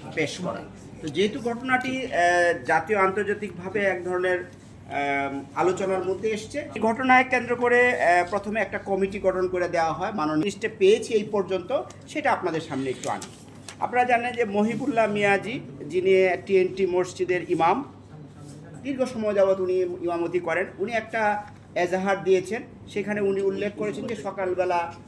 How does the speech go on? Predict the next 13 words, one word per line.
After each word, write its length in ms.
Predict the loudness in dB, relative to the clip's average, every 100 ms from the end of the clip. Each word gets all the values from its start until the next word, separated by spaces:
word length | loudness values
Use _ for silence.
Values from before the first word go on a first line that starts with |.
| -20 -10
হাঁটতে 340 | -8 -6 -2 -2
গিয়ে 220 | 2 2
উনি, 380 | 4 4 4 2
আহ, 960 | -2 -16 -14 -2 4 6 6 6 2 -2 -16 -20 -20 -20 -20 -6
চার 160 | -2 2
পাঁচজন 320 | 0 2 0
ব্যক্তি 300 | 2 0 0
কর্তৃক 400 | -4 -4 0 0 0
উনি, 320 | -4 -2 -2 -4 -8 -18 -10
আহ, 200 | -2 0
মাইক্রোবাসে 540 | 2 0 0 -2 -2 -4
করে 160 | -4
ওনাকে, 480 | -2 -4 -2 -2 -2